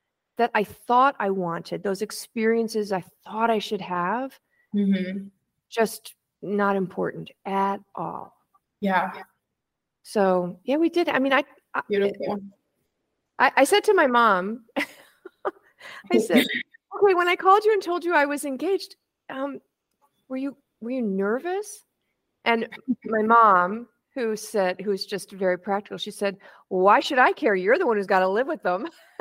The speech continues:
Speaker 2: Oh my gosh. She
Speaker 1: And
Speaker 2: would
Speaker 1: she was
Speaker 2: say
Speaker 1: right.
Speaker 2: that. <laughs>
Speaker 1: In a way that was, you know, didn't matter to her. So,
Speaker 2: Yeah.
Speaker 1: and she knew that both of us were, were, um, formed and mature, and,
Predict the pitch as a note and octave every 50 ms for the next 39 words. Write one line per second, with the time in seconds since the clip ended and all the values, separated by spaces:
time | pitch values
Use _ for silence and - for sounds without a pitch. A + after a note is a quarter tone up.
0 | F4 A#3 C4 C#4+ C4 C#4 - - A#4 G#4+ - A3 G3+ - - A#3+ A#3+ - - -
1 | - - - - - _ - B3+ - - - A3 G3+ - F#3+ F#3 - C5+ - -
2 | F3 C5 - - F3 F3 - C4 - - F4 G4 - D4+ A3 - - - - -
3 | - - - - E4+ D#4+ F4 F#4 A4 F#4 D4+ - C4+ F#4+ - - - - G#4+ F#4+
4 | C#4+ G4 F#4+ - E4+ F4 - D#4 E4 G4 G#4+ F#4+ E4 A3+ A#3+ B3 D4+ C#4+ A#3+ A3+
5 | C#4+ E4 E4 _ _ - - - C#4 B3+ A#3 G#3 G3 F3+ F3+ F3+ G3+ G3+ G#3 G3+
6 | - _ E4 E4 E4 E4+ F4 E4+ - - - D#4 E4 D4+ C4 B3 A#3+ A#3+ A#3+ A#3+
7 | A#3+ A#3+ A#3+ A#3+ A#3+ _ _ _ _ _ _ _ A#3 G#3 G3+ G3+ G#3 G#3 _ _
8 | _ _ _ _ _ _ _ A#3+ A#3 A#3+ A3+ - A3+ G3 G3 F#3+ F#3+ - - G3
9 | G3 G3 F#3+ G3 _ - G3+ F#3+ F3+ F#3 F#3 F3+ F3+ F3+ F3 F3 F3 - _ _
10 | _ _ _ _ _ _ G3+ F#3 F#3 F3+ F3+ F3 F3+ _ _ _ _ _ - -
11 | G#3 F#3+ F#3 F#3+ G#3 A3+ A#3+ A3 - - F3+ F3 E3+ - - - G3+ F#3+ F#3 F#3
12 | F#3 G3 G3 G3 G3+ - _ _ - F#3+ F#3 F3+ F3+ F3 F3+ F3 E3+ -